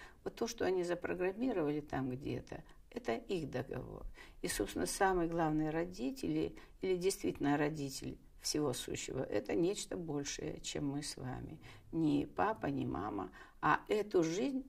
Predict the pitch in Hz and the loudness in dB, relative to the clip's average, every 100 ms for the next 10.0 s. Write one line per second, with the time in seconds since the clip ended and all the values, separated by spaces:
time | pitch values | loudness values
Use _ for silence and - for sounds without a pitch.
0 | - 180 - 196 202 175 165 - - 160 | -2 -2 4 4 4 4 0 2 0 0
1 | 160 - 175 156 156 175 240 262 151 165 | 0 2 2 0 0 0 0 -2 0 0
2 | - 220 208 165 - 139 131 120 - 131 | 2 0 0 -4 -6 0 0 0 -4 -6
3 | - 143 147 127 120 - - - - - | -4 -6 -4 -6 -6 -8 -12 -14 -18 -18
4 | - - - 185 - - 190 175 165 165 | -8 -4 0 0 0 2 4 4 4 4
5 | 156 156 151 143 175 - - 180 - 156 | 6 4 4 0 -2 -4 -4 -4 -4 -2
6 | 165 165 131 123 - - - - - 180 | -2 0 0 -4 -6 -12 -20 -20 -6 2
7 | 190 190 214 202 160 - 156 143 143 143 | 2 4 4 4 2 2 2 2 2 2
8 | 151 151 156 196 240 240 - - 208 151 | 2 2 2 0 -6 -4 -2 -2 4 4
9 | 147 - - - - 139 113 98 - - | 4 2 0 -4 0 0 0 -4 -6 -10